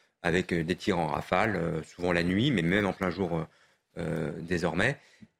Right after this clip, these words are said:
et, euh, et des policiers qui sont en effet débordés, parce que le mal, malheureusement, est endémique à Marseille depuis, depuis, euh, des années, on le sait.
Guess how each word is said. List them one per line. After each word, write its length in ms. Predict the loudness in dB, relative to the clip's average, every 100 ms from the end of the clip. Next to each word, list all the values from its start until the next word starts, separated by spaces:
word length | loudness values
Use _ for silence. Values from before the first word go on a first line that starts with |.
| 0
et, 220 | 2 4
euh, 760 | 4 2 2 0 0 -2 -4 -2
et 120 | 0 2
des 100 | 4
policiers 420 | 2 0 0 -2
qui 100 | -2
sont 120 | -6 -2
en 100 | -2
effet 180 | 0
débordés, 440 | -2 -2 0 0 -2
parce 160 | -4
que 100 | -4
le 120 | 0 2
mal, 280 | 4 2
malheureusement, 400 | 2 0 0 -2
est 140 | -4 -2
endémique 480 | 2 2 2 0 -12 _ _ _
à 60 | -2
Marseille 300 | 0 0 0
depuis, 420 | 0 -2 -2 -2
depuis, 420 | -4 -8 -6 -6
euh, 40 | -6 -10 -8
des 180 | -2 0
années, 220 | 0 -2
on 80 | -2
le 100 | -2
sait. 280 | -2 -2